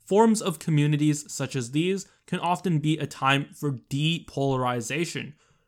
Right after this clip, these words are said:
for an understanding of the opposing side, since those who hold culturally left-wing and culturally right-wing beliefs may nonetheless share the same line of work and therefore share the same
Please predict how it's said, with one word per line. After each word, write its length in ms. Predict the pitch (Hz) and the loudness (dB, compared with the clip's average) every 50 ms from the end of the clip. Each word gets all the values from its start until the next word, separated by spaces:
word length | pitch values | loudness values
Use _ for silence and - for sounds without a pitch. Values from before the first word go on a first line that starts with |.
| _ _ | _ _
for 380 | - - 170 170 170 170 170 - | -6 -2 2 2 4 2 2 0
an 120 | 165 156 156 | -4 -6 -2
understanding 720 | - 165 180 180 185 170 - - - 160 160 160 156 160 156 156 | 0 0 0 0 0 -2 -2 -2 -2 0 0 0 0 -2 -2 -2
of 120 | 151 135 127 | -4 -4 -2
the 100 | 143 135 | -2 -2
opposing 500 | 127 - - - 131 127 117 123 117 113 | -2 -4 -6 -4 -4 -4 -4 -4 -6 -6
side, 520 | - - - 202 185 151 110 - 147 151 _ _ _ _ | -6 -2 0 2 2 2 2 0 -4 -12 _ _ _ _
since 380 | _ - - 185 180 170 - - - _ _ _ _ - | _ -6 -2 -2 0 0 -2 -6 -12 _ _ _ _ -6
those 440 | 147 147 170 175 180 170 165 165 - _ | 0 2 2 2 2 2 0 -4 -10 _
who 140 | - 156 147 | -4 -4 -4
hold 420 | 151 - 160 156 151 147 156 - | 0 2 2 4 4 2 0 -6
culturally 580 | - - - 151 151 151 - 156 147 143 139 139 | -6 -2 0 0 0 2 0 0 0 0 0 -2
left-wing 560 | 139 131 127 127 - - 139 135 131 127 127 | -2 -4 -4 -4 -4 -4 -4 -2 -2 -4 -4
and 140 | 135 127 - | -6 -8 -10
culturally 560 | - - 131 131 123 - 135 123 123 123 127 | -6 -4 -4 -4 -4 -4 -4 -4 -4 -4 -6
right-wing 560 | 143 135 120 151 165 190 202 190 151 147 135 127 | -8 -6 -2 0 0 0 2 2 2 2 2 2
beliefs 460 | 127 123 123 120 123 120 - - - _ _ _ _ _ | 0 -2 -2 -2 -4 -6 -8 -12 -16 _ _ _ _ _
may 160 | 165 185 202 | 0 2 4
nonetheless 640 | 208 202 196 190 190 185 180 170 160 160 156 - - | 4 4 4 2 2 2 2 2 2 2 0 -4 -8
share 480 | - - - - 147 139 139 139 139 143 | -12 -14 -4 0 2 2 4 4 2 0
the 120 | 139 135 | -2 -4
same 340 | 127 - - 139 127 127 127 | -6 -2 -2 0 0 0 -2
line 180 | 120 117 117 117 | -2 -4 -4 -4
of 180 | 113 110 107 | -6 -6 -4
work 280 | 135 151 170 175 175 - - _ _ - | -2 0 0 0 -2 -8 -16 _ _ -6
and 160 | 139 139 135 | -4 -2 -2
therefore 460 | 139 139 135 131 - 143 131 131 127 | 0 0 -2 -2 -2 -2 -2 -2 -2
share 340 | - - - - 117 113 113 | -6 -10 -10 -8 -8 -6 -6
the 100 | 113 120 | -8 -8
same 420 | - - - 113 107 110 110 127 | -8 -10 -10 -10 -12 -12 -14 -16